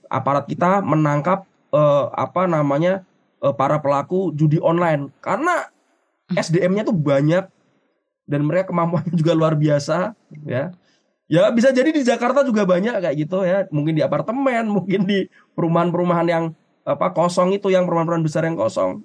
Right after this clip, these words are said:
Speaker 1: Ada kayak gitu. Sehingga ini akan menumbuhkan optimisme saya, optimisme masyarakat bahwa negara itu hadir melindungi masyarakatnya. Kalau negara tidak membuktikan keberadaannya untuk melindungi masyarakat, ya masyarakat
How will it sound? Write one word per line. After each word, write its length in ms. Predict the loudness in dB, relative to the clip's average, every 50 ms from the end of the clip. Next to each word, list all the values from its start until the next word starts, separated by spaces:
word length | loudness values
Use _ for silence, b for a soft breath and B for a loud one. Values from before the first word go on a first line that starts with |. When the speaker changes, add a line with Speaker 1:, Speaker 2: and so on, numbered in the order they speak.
| -8
Speaker 1:
Ada 480 | -4 -2 0 2 2 2 2 0 -4 -8 _ _ _ _ _ _
kayak 240 | _ -6 -4 -2 -2
gitu. 80 | -2 0
Sehingga 400 | 2 2 4 4 4 2 0 -4 _ _ _ _ _
ini 240 | 0 2 2 2
akan 240 | 2 2 0 2 2
menumbuhkan 560 | 2 4 4 6 6 6 6 4 2 0 0
optimisme 560 | 0 -2 -2 0 0 0 0 0 0 0 0 2
saya, 400 | 2 2 2 2 2 2 2 2
optimisme 480 | 0 0 -2 -2 0 -2 -2 -2 -2
masyarakat 560 | -2 -2 -2 0 0 -2 -2 0 -2 -2 -2
bahwa 320 | 0 0 0 0 0 -2 b b b b b -2
negara 400 | 0 2 4 4 4 4 4 4
itu 160 | 2 2 2
hadir 400 | 4 4 4 2 0 0 -2 0
melindungi 480 | 0 0 0 2 2 2 2 2 2
masyarakatnya. 800 | 2 0 -2 -2 -2 -2 -2 -4 -4 -6 -4 -4 -4 -4 -4 -6 B B B B B
Kalau 160 | -2 0 2 2 2
negara 320 | 4 4 6 6 6 4
tidak 240 | 4 2 2 2 4
membuktikan 480 | 4 4 4 2 0 -4 -2 0 0 0
keberadaannya 720 | 0 0 0 2 2 2 2 0 -2 -2 -2 -2 0 0
untuk 240 | -2 -2 -2 -2 0
melindungi 160 | 0 2 2
masyarakat, 480 | 0 0 0 -2 -2 -2 -2 -4 -2 0
ya 240 | 0 0 0 -2 -6 _ _ _
masyarakat 320 | -6 -4 -2 -2 -2 -2